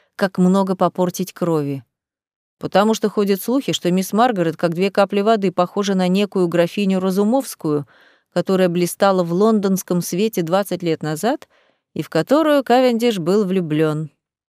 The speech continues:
"И что же?" "А ничего", развёл руками Джонатан и пьяно икнул. "Разумовская исчезла так же внезапно, как и появилась,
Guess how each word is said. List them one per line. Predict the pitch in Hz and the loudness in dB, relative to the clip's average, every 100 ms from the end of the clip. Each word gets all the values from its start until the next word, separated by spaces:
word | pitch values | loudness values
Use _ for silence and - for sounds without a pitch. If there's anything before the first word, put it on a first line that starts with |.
| _ _ _ | _ _ _
"И | 160 | -8
что | - - 160 151 | -8 -4 -2 -2
же?" | 165 220 - _ _ _ _ _ _ - | -2 -6 -8 _ _ _ _ _ _ -2
"А | 311 | 0
ничего", | 427 - 415 220 147 - _ | 0 2 2 2 -2 -8 _
развёл | - 196 185 196 185 | 0 0 2 2 2
руками | 185 196 190 | 2 2 4
Джонатан | 180 226 262 202 180 180 | 2 2 2 2 0 0
и | |
пьяно | 185 214 202 185 | 2 2 2 0
икнул. | - 175 151 147 _ _ _ _ - | -2 -4 -2 -4 _ _ _ _ 0
"Разумовская | 208 302 359 392 403 - 262 262 | 2 4 4 4 2 0 2 2
исчезла | - 320 277 233 | 2 2 4 4
так | 220 269 | 6 4
же | 233 | 4
внезапно, | 220 220 208 254 247 214 | 2 4 4 4 4 0
как | 226 208 | 0 0
и | 180 | -2
появилась, | 208 202 208 294 269 269 | -2 -2 0 0 0 -2